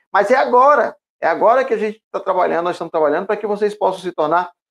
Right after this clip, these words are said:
pessoas esclarecidas, pessoas que já tenham visão de futuro, né? Porque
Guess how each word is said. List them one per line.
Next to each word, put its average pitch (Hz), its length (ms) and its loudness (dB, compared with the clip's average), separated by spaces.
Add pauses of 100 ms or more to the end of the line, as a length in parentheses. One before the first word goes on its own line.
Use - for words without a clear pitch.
(320)
pessoas 170 300 0
esclarecidas, 156 920 -2
pessoas 190 400 -4
que 190 120 -4
já 175 260 0 (380)
tenham 190 260 0
visão 240 500 2
de 302 100 -4
futuro, 254 600 0 (1200)
né? 247 260 0 (400)
Porque 247 880 2